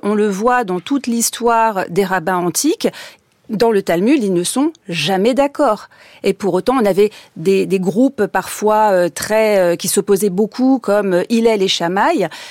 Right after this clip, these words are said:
Et, euh, on dit que Hillel et Shammai, tous deux, sont la parole du Dieu vivant. Donc, on accepte, en fait, cette pluralité de pensée.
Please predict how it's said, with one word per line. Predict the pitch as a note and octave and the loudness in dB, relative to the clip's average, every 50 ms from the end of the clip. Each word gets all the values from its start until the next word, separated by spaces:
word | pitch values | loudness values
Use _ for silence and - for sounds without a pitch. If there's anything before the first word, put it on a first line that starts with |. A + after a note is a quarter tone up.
| - - _ - | -20 -16 _ 0
Et, | G3+ G#3+ G#3+ G#3 G#3 | 2 2 4 4 4
euh, | F#3+ F3 - | 2 0 0
on | G3 F#3+ F#3 | -2 -2 -2
dit | E3 F#3 C4 D#4 D#4+ | 0 0 0 0 0
que | - A#3 | 2 0
Hillel | A#3+ A#3 G3+ G3 G3 G3 F#3 F3+ | 0 0 0 0 0 0 0 0
et | F#3 | -2
Shammai, | - - F3+ E3+ F#3+ A3+ C#4 E4 C#4 | -2 -2 -2 0 0 0 0 0 -2
tous | - - G#3+ | -4 -6 -4
deux, | F3 G#3+ B3 D4+ D#4 | -2 0 0 0 0
sont | - - C4 C4 | -2 -2 -2 0
la | A#3 G#3 G3+ | 0 0 0
parole | - G3+ G3 A#3+ C4 A3+ | 0 -2 0 -2 -2 -2
du | A3 A3+ | -4 -4
Dieu | G3 A#3+ B3 | -4 -4 -4
vivant. | A3+ B3+ C4+ A#3+ C#4+ C#4 B3+ A3 G3 | -2 -2 -2 0 0 0 0 0 -2
Donc, | F3+ G#3 G3 G3 F#3+ G#3+ - - | -2 -4 -4 -2 -2 -4 -4 -2
on | G#3 G#3+ G#3+ | 0 0 0
accepte, | G3+ G3+ - - - D4+ C#4+ - - A3 | 0 -2 -2 -4 -2 -2 -2 -4 -4 -6
en | G#3 | -6
fait, | G3+ - - G3+ G3 F#3+ - - | -6 -4 -4 -4 -4 -4 -6 -6
cette | - - G3+ F3+ - - | -6 -6 -6 -6 -10 -8
pluralité | - A#3 A3+ G#3 G#3+ G3+ G#3 G3 - A3+ G#3 F3+ | -4 -2 -2 0 0 -2 -4 -4 -4 -4 -4 -4
de | F#3+ | -4
pensée. | - - - - - - F3+ F3 | -6 -6 -6 -4 -4 -6 -6 -10